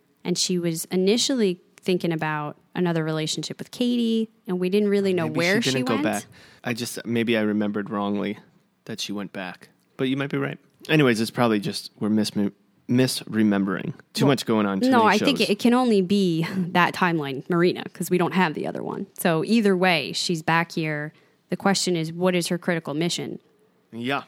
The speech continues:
Speaker 1: What is she trying to solve that she's willing to give up the world? We don't hear this moment because Elliot's able to sneak in from behind and start casting on the rock on his own due to the surge in magic. When Marina realizes, she begins casting against him.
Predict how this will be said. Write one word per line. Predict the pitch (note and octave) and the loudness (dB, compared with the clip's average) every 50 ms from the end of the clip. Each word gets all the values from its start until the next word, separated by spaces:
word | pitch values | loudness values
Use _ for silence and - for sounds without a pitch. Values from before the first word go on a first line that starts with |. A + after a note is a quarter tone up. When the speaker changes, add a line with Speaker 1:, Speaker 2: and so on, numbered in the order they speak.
| _ _ - | _ _ -2
Speaker 1:
What | F#3 F#3 F#3 | 0 2 2
is | F#3 F3+ | 2 2
she | - G3 F3+ | 2 0 0
trying | - F#3 E3+ E3 E3 | 2 0 0 0 0
to | E3 | -2
solve | E3+ - F3+ E3+ D#3+ E3 D#3+ | -2 0 2 2 2 0 0
that | E3+ D#3+ - | -2 -6 -4
she's | - E3 E3 - | -4 -6 -4 -4
willing | E3 D#3+ D#3 D#3 D#3 - | -4 -4 -2 -4 -6 -6
to | - E3 D#3 D3+ D3+ D3+ D3+ D#3+ - - | -6 -8 -6 -6 -6 -8 -10 -10 -6 -4
give | F3 E3 E3+ | -4 -2 -2
up | D#3 - - | -4 -4 -4
the | D3+ D3+ | -4 -2
world? | E3 G3+ G#3+ - - - - - - _ _ _ - | 0 0 0 0 -4 -6 -12 -14 -20 _ _ _ -2
We | G3 G3+ | 0 2
don't | G#3 A#3 - - | 2 2 0 0
hear | - - - B3+ A3 G3+ F#3+ F#3+ G#3 A#3 - _ _ _ _ _ - - - - | -4 -4 -2 0 0 2 2 0 -2 -4 -6 _ _ _ _ _ -14 -12 -8 -2
this | - D#4 - - | 0 0 0 2
moment | A#3 F#3 E3 D#3+ D#3+ E3 | 2 2 2 2 0 -2
because | F#3+ F#3 - F#3 F3 - | -2 -2 -2 -2 -2 0
Elliot's | - G3+ G#3+ G#3+ G3+ F#3 - | 0 0 2 2 2 0 0
able | G3 F#3 F3 F3 | 0 2 2 0
to | E3 F3 | 0 -2
sneak | - - C4 C#4+ D4 - | -2 -2 -2 -2 0 2
in | A#3+ G#3 G3 | 2 2 2
from | - F3+ E3+ E3+ | 2 0 0 0
behind | E3 E3 - E3 D#3 D3+ D3+ D3 - | 0 0 -2 -2 0 0 -2 -2 -4
and | - D#3+ - | -6 -6 -6
start | - - F#3+ F#3+ F#3 - | -2 0 0 0 0 -4
casting | - - G3 F#3 F3+ - - F#3 F3 | -6 -2 -2 -2 -2 -2 -2 -2 0
on | E3 D#3+ E3 | 0 0 0
the | D#3+ D#3 | -2 -2
rock | D#3+ D3+ D3 D3+ - - | -2 -2 -2 -4 -4 -8
on | D3+ D3 D3 | -8 -8 -6
his | C#3+ D3+ - | -6 0 2
own | G#3+ B3 G#3 - - - - - - | 2 4 2 2 -2 -8 -10 -12 -4
due | - F3 | -4 -2
to | D#3+ D#3+ | -2 -2
the | D#3 E3+ | -4 -4
surge | E3 - - F3+ D#3 D3+ - - | -6 -4 -2 -2 -2 -4 -4 -6
in | D#3 D#3 | -4 -2
magic. | D#3+ E3 F3 E3+ - - - - - - _ _ - | 0 0 0 -2 -4 -6 -10 -10 -16 -20 _ _ -6
When | F3+ E3+ E3+ | -4 -2 0
Marina | E3+ E3+ F3+ F3+ F3+ E3+ E3 | 0 2 2 2 2 2 2
realizes, | D#3 F3 G#3+ C#4+ C4 G3 D#3+ D#3 D3+ D3+ - D3 D#3+ F3 F#3 - | 2 4 4 4 4 4 2 0 0 -2 -4 -2 -2 -2 -2 -2
she | - - G3 | 0 0 0
begins | F3+ F#3+ - F3+ E3+ E3+ - | 0 0 0 0 -2 -2 -4
casting | - - F#3+ F3+ F3 - - F#3 E3+ D3+ | -2 0 0 0 0 -2 -4 -4 -4 -4
against | D3 D#3 - G3+ C4+ D4 C#4+ - - - | -4 -2 0 2 2 2 0 0 -4 -6
him. | D3 C#3+ D3 D3 E3 | -8 -8 -6 -8 -10